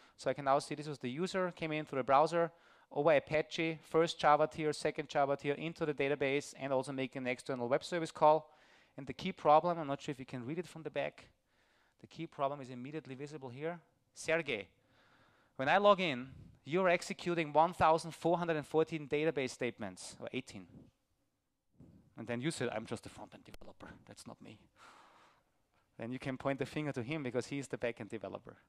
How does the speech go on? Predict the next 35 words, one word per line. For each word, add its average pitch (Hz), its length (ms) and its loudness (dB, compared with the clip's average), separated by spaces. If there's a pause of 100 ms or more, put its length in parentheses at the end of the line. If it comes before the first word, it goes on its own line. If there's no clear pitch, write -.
(1600)
And 110 80 -14
then 131 120 -4
you 135 60 -8
can, 127 180 -12 (140)
then, 127 240 -4 (420)
yeah, 147 120 0
of 135 140 -4
course 190 220 -2
it 135 80 -2
was 113 140 -4
him, 90 280 -12
right? 127 220 -4
Well, 110 140 -8
who 151 140 -2
else? 117 360 0 (1000)
Uh, 143 400 2 (180)
and 151 100 -6
then 180 140 2
you 202 80 -4
can 175 200 -4
go 170 260 8
and 170 120 4
can 165 160 -4
say, 151 240 4
well, 151 180 2
which 170 200 -2
database 165 320 2
statements 156 340 -2
were 147 60 2
actually 147 240 -2
called? 160 380 6
So 139 160 -6
show 156 260 0
database 165 400 0
calls. 156 440 2